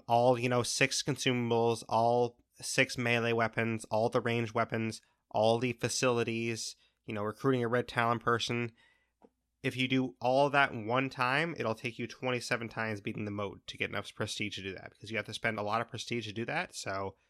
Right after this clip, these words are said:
according to him, it would take twenty-seven times to do this. Of course, that's only one copy of everything, though. So, like, say you really wanted to have two of a certain melee weapon, doing this twenty-seven times would only get you one copy of everything. Of course, obviously, like,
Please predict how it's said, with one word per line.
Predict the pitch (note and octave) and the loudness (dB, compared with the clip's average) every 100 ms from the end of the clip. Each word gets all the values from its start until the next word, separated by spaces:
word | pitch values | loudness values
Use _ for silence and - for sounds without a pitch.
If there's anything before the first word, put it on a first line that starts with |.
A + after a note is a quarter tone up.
| _ _ _ | _ _ _
according | - A#2+ A#2+ | -2 0 0
to | A#2+ | -6
him, | A#2 B2 | -4 -2
it | B2 | -2
would | A2 | -4
take | - A2+ | -4 -6
twenty-seven | - A2+ G#2+ A2 G#2 | -4 -4 -2 -4 -6
times | - G2+ F#2+ | -6 -8 -8
to | - | -12
do | F#2+ | -12
this. | - - - - _ _ _ _ _ _ _ - | -12 -12 -12 -16 _ _ _ _ _ _ _ -12
Of | A2+ | -6
course, | - D3 C3 | 4 4 4
that's | B2+ | 2
only | B2+ C3 | 2 2
one | A#2+ A#2+ B2+ | 2 0 0
copy | - B2 A#2+ | 6 6 6
of | G#2 | 0
everything, | G2+ G2 G2+ | -6 -8 -12
though. | G2 A2 | -10 -10
So, | - | -6
like, | G#2+ G2+ - - _ | -6 -6 -10 -20 _
say | - C3 | 0 4
you | B2 B2+ | 4 4
really | B2+ B2+ | 4 4
wanted | B2 A#2+ B2 | 4 2 0
to | A#2 | 0
have | A#2 A2+ - | 0 0 0
two | - C3+ C#3+ | 0 2 0
of | C3 | -2
a | |
certain | - B2+ A#2 | -2 -2 0
melee | A#2 C3 | 0 2
weapon, | C#3 D3+ F3 F#3 _ _ _ _ _ A#2 | 0 0 -2 -4 _ _ _ _ _ -4
doing | B2 C3+ C#3+ | 0 2 2
this | C#3 | -2
twenty-seven | - C#3+ C3+ - B2 A2+ | -2 0 0 0 -2 -2
times | - A#2 C#3+ C#3+ | -2 0 0 -2
would | C3+ | -2
only | A2+ A#2+ | 0 0
get | A2+ - | -2 -4
you | A2+ | -6
one | G#2+ A2 A2 | -4 -4 -4
copy | - G#2 - | -4 -4 -4
of | G2 | -10
everything. | F#2+ - - - - _ _ _ - | -12 -12 -20 -20 -20 _ _ _ -20
Of | - | -16
course, | - D3+ C3 | 0 2 4
obviously, | - B2 B2+ B2+ - C3 | 4 6 6 2 0 0
like, | A2+ A2 G#2 | 0 0 -2